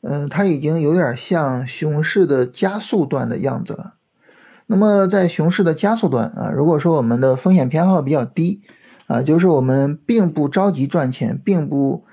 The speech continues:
想说我为了赚钱去冒特别大的风险，那么这个时候呢，呃，我们就应该考虑，就是说我要不然我就放弃这次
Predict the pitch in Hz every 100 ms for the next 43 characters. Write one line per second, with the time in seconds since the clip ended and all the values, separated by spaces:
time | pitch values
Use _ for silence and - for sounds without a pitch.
0 | _ _ - 147 123 113 - 151 139 131
1 | 131 175 156 147 147 131 131 127 151 156
2 | 143 139 170 147 156 214 127 - 196 226
3 | - 190 _ _ _ - - - _ -
4 | 185 190 190 254 165 - 135 139 127 117
5 | - - _ _ _ - 143 143 127 127
6 | 123 131 135 151 131 120 127 - 147 151
7 | 151 - 131 131 120 131 127 - - 117
8 | 117 120 - 113 113 131 127 196 147 127
9 | - - _ - - 123 117 - 127